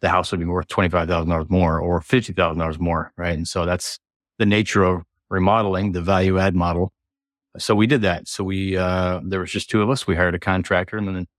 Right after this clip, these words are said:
over time that grew into a whole team. Uh, we had the, the vans, the tools, the assets, the trailers, the warehouse. Uh, we got big enough where in two thousand eleven, uh, a local Home Depot had just opened up,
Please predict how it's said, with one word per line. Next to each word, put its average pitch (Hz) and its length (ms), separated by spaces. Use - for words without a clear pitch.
over 120 220
time 107 360
that 95 140
grew 98 180
into 92 220
a 87 40
whole 92 200
team. 92 440
Uh, 85 280
we 101 140
had 90 240
the, 87 240
the 90 100
vans, 95 520
the 82 80
tools, 92 480
the 87 120
assets, 90 480
the 90 100
trailers, 92 560
the 85 100
warehouse. 90 760
Uh, 85 260
we 95 80
got 107 220
big 107 140
enough 98 480
where 90 400
in 90 180
two 107 220
thousand 92 400
eleven, 85 560
uh, 85 240
a 92 100
local 95 380
Home 95 260
Depot 92 280
had 87 160
just 90 200
opened 90 300
up, 85 220